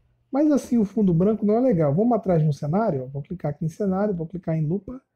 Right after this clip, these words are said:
E vou pegar aqui o cenário do fundo do mar, que tem tudo a ver com o que nós estamos mexendo, ó. Pronto.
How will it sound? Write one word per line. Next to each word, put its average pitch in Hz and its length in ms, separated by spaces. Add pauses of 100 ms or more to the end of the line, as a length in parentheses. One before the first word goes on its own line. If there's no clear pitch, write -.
(1040)
E 151 160
vou 170 220
pegar 160 400
aqui 160 260
o 208 60
cenário 175 500
do 170 140
fundo 208 340
do 202 140
mar, 156 420
que - 100
tem 135 160
tudo 185 220
a 202 60
ver 185 240
com 202 80
o 190 60
que 196 120
nós 185 180
estamos 175 300
mexendo, 143 580
ó. 123 60 (1800)
Pronto. 143 500